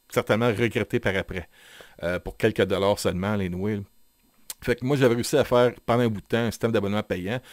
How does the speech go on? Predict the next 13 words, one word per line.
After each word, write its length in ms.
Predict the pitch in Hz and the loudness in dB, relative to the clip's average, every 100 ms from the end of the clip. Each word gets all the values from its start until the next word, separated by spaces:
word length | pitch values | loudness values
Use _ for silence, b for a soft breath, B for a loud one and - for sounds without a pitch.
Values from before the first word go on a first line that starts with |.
| B B - | B B -6
Euh, 340 | 90 87 87 90 | -2 0 0 -2
je 60 | |
donne 100 | 98 | -2
un 80 | 101 | -2
exemple 300 | 92 113 90 | 0 -2 0
même, 180 | 107 110 | -2 -2
on 100 | 92 | -2
avait 180 | 90 104 | -2 -2
un 20 | |
kiosque, 640 | - - 104 113 - - - | -4 -2 0 0 -2 -12 -8
euh, 240 | 92 90 - | -4 -4 0
quelques 380 | 120 110 101 98 | 0 2 0 2
années, 420 | 95 110 117 | 0 0 0